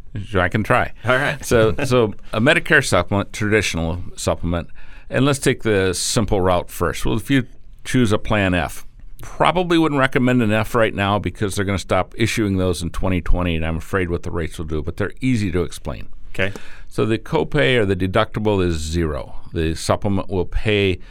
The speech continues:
Speaker 1: the Part A deductible, it'll pay the Part B deductible, pay the twenty percent that Part B doesn't pay, and any excess costs. So you can easily manage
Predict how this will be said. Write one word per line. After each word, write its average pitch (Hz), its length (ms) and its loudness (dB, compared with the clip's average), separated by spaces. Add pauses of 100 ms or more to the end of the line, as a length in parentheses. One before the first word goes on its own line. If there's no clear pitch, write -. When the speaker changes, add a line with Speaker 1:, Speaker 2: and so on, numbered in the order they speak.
(180)
Speaker 1:
the - 80 -6
Part 87 300 0
A 107 280 2
deductible, 98 680 0
it'll 85 140 0
pay 92 240 0
the 80 80 0
Part 80 300 -2
B 117 220 2
deductible, 98 720 0 (360)
pay 104 160 6
the 95 100 2
twenty 107 400 2
percent 104 580 -2
that - 180 -4
Part 98 240 0
B 98 180 2
doesn't 92 300 0
pay, 87 400 0
and 87 100 0
any 92 240 0
excess 82 460 -4
costs. - 440 -4 (420)
So - 140 0
you 120 120 4
can 113 320 -2
easily 160 480 -2
manage 107 720 -2